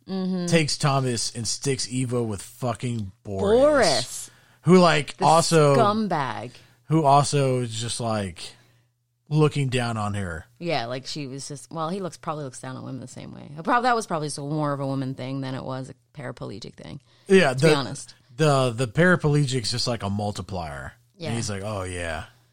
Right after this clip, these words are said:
Speaker 2: yeah. Oh, you're a woman and you can't walk? Pfft. Okay, come here."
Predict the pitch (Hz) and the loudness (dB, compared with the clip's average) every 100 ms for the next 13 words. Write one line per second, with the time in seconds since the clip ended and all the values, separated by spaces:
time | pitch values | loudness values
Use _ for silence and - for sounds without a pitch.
0 | - 117 90 - - - _ 156 156 143 | -6 -4 -4 -8 -18 -20 _ 4 4 4
1 | 151 131 135 147 147 139 - _ _ - | 2 2 0 2 2 -2 -10 _ _ -6
2 | 127 131 151 147 175 175 175 185 190 - | -4 -2 -4 0 0 4 6 6 6 2
3 | - _ - 135 - - - - _ _ | -12 _ -8 -6 -6 -8 -12 -16 _ _
4 | _ _ _ _ - 143 135 113 104 104 | _ _ _ _ -4 -2 -2 -4 -4 -6
5 | - _ _ _ _ _ _ _ _ - | -10 _ _ _ _ _ _ _ _ -2
6 | 151 131 104 76 | 0 0 -4 -8